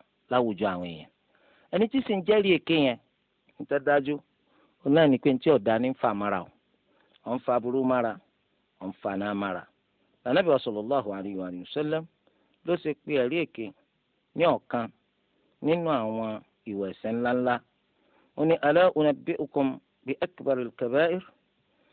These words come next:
Ẹ yóò á jẹ́ kí n sọ fún yín. Ẹ jẹ́ n fún yín nírò nípa àwọn ẹ̀ṣẹ̀ ńláńlá tó tóbi jù. Ó wá ní, "Al-ishraku billah," ìṣẹbọ sọ́lọ̀,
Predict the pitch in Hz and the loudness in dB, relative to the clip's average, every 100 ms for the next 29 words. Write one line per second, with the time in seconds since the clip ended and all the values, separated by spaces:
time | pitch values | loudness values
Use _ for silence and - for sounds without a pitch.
0 | _ - 180 175 226 214 151 160 165 143 | _ -2 0 2 2 0 0 -4 -2 -4
1 | - 143 - 143 139 147 _ _ _ _ | -2 -2 0 0 -2 -4 _ _ _ _
2 | _ _ _ _ 175 190 180 - 190 175 | _ _ _ _ -2 0 0 -2 -2 -2
3 | 185 190 147 117 - _ _ _ _ _ | -2 -2 -2 -4 -10 _ _ _ _ _
4 | _ 170 190 175 151 151 147 110 131 147 | _ -6 -4 0 2 2 0 -2 -6 -2
5 | 160 165 165 156 160 - 151 120 113 - | -2 -2 0 -2 -2 -2 -2 -2 -8 -12
6 | _ _ _ _ _ _ _ _ _ _ | _ _ _ _ _ _ _ _ _ _
7 | 180 202 202 202 - 151 151 170 214 226 | 2 4 4 2 0 0 0 0 0 -2
8 | 139 135 127 151 185 _ _ _ _ _ | -4 -4 -2 -2 -2 _ _ _ _ _
9 | _ _ - 120 160 151 156 175 175 135 | _ _ -8 0 2 4 2 2 0 -2